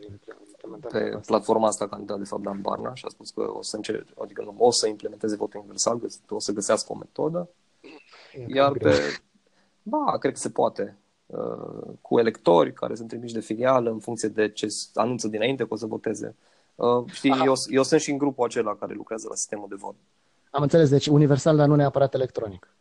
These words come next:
Speaker 2: Exact. Da.
Speaker 1: Am înțeles, ok.
Speaker 2: Uh, practic, votul universal să mandateze electorii care merg la un mini-congres și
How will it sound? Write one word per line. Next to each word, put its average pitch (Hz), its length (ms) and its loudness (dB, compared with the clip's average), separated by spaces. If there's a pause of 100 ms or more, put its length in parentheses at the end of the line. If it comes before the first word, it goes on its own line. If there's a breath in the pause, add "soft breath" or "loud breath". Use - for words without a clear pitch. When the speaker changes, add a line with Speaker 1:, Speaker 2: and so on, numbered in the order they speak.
(140)
Speaker 2:
Exact. 117 460 -8 (380)
Da. 110 140 -6
Speaker 1:
Am 117 80 -4
înțeles, 110 300 -8
ok. - 140 -10 (760)
Speaker 2:
Uh, 127 320 -4
practic, 131 320 -2
votul 127 200 -4
universal 120 340 2
să 120 100 -6
mandateze 120 420 -2
electorii 117 420 0
care 107 200 -4
merg 110 380 -2
la 107 80 2
un 104 120 0
mini-congres 107 540 -2
și 107 300 -6